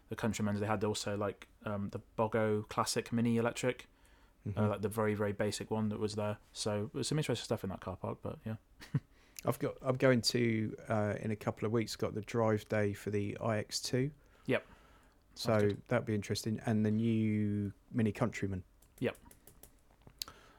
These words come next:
Speaker 2: Um, so we can chat about that in the next episode.
Speaker 1: Fantastic. Cool. That's, that's all good. That link, the link to the, uh, efficiency guy that you wrote on your website is in the description down below. Um,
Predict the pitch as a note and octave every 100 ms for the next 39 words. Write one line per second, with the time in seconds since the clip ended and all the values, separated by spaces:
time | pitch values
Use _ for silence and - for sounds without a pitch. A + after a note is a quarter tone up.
0 | - G#2+ G#2 G2 F2+ - G#2 G2 A2+ A2
1 | G#2+ G2 - - B2+ G#2 G2+ - A2+ F2+
2 | - G#2+ G#2 A2+ - B2 - - F#2+ F#2+
3 | - - _ - A#2 A#2+ - G#2+ - -
4 | - - - - - E3+ G3+ B2+ - -
5 | B2+ C3 D3 C#3 C3 C3 C3+ C3+ - C3
6 | C#3 C3+ C3+ B2 B2 A#2 A#2 A#2 - B2
7 | C#3 - A2 A2 A2 G#2+ G2 G#2+ A2 G#2+
8 | G#2+ G#2+ G#2 A2+ A#2 G#2+ A2 A2 G#2+ -
9 | - A2+ A2 G#2+ B2+ C#3+ - - - -
10 | - C3 C#3 C#3